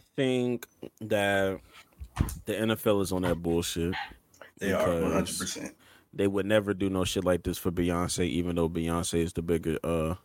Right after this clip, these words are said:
Speaker 1: the bigger artist.
Speaker 2: That's the thing. That's why I was so, like, bro, it don't even, like, imagine if Beyonce was single and she was dating, like, I don't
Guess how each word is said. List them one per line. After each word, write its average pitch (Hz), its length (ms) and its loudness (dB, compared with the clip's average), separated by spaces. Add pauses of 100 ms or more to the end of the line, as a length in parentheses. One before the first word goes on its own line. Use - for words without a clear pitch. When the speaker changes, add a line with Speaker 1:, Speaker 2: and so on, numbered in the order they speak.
Speaker 1:
the 87 80 -4
bigger 85 300 0
artist. 82 540 -2
Speaker 2:
That's 233 380 0
the 190 140 -2
thing. - 240 -6
That's 190 240 2
why 185 180 2
I 190 80 4
was 170 220 2
so, 170 260 -2
like, 139 340 2
bro, 143 380 2 (1300)
it 175 160 0
don't 156 160 2
even, 120 260 -2
like, 107 200 2 (300)
imagine 180 420 0
if 156 60 -12
Beyonce 135 380 0
was 123 160 -2
single 120 280 4
and 117 120 0
she 127 180 2
was 117 140 2
dating, 110 460 2
like, 95 480 0 (1300)
I 87 100 -4
don't 87 220 -4